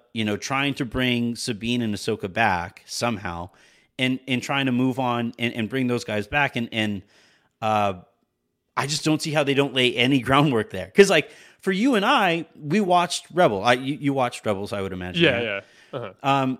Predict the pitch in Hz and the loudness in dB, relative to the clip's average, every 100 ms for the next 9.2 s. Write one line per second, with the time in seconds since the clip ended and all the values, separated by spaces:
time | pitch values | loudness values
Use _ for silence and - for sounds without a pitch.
0 | _ 147 196 175 233 240 214 269 175 127 | _ -2 2 2 2 2 4 6 6 6
1 | 113 - 104 110 95 85 123 160 208 202 | 4 2 -4 -2 -2 -2 -2 0 2 4
2 | 156 - 113 - 104 92 92 127 135 - | 2 0 -4 -4 -6 -6 -8 -4 -4 -2
3 | 185 170 120 123 220 226 151 127 120 110 | -4 -4 -6 -2 2 2 2 -4 -2 -4
4 | 107 - 113 - 95 - 156 151 175 - | -2 -2 -2 -4 -10 -4 -4 -2 -6 -4
5 | 214 214 185 139 175 160 156 147 - _ | -4 -2 -4 0 4 4 4 0 -4 _
6 | 143 185 196 165 156 143 139 135 135 131 | 2 2 4 0 2 0 0 0 0 2
7 | 185 208 156 135 - 127 160 151 147 131 | 0 0 -4 -4 -2 -2 0 2 2 0
8 | - _ _ _ _ _ _ _ _ 120 | -6 _ _ _ _ _ _ _ _ -10
9 | 131 | -10